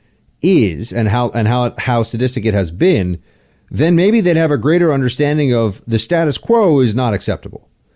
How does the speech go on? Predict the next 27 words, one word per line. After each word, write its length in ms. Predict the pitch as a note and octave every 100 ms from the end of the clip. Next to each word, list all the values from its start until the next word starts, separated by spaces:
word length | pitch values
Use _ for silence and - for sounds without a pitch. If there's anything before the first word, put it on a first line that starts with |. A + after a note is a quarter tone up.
| _ _ _ -
That 200 | A2 -
us 180 | D#3 F3+
just 220 | - E3
waiting 320 | G#2+ C#3 D3 C3
around 460 | B2 C3 C3 B2+
to 100 | A2
see 500 | - C3+ C3 A#2+ A#2
how 280 | - C3 D3+
advanced 460 | C#3 A2 C#3 B2+ C3
North 220 | B2+ B2+
Korea's 360 | B2 C3+ A#2+ A2
nuclear 320 | B2+ B2+ A#2
program 580 | - A#2 G2+ A2+ G#2+ G#2
can 260 | A2 F#2+
get, 420 | D#2+ A2+ G#2 - _ _ _ _ _ -
uh, 320 | F#2+ F2+ F2+ -
that's, 640 | F2 F#2 B2+ C#3 - - - _ _ -
uh, 220 | - D#2
that, 240 | F#2 A#2+ A#2
that's 200 | C#3+ -
not 180 | D#3 D#3
going 120 | C#3+
to 100 | C3+
end 180 | C3+ C3
well 160 | A#2+
for 160 | G#2+ -
anybody, 600 | B2 B2+ G2 D2 - -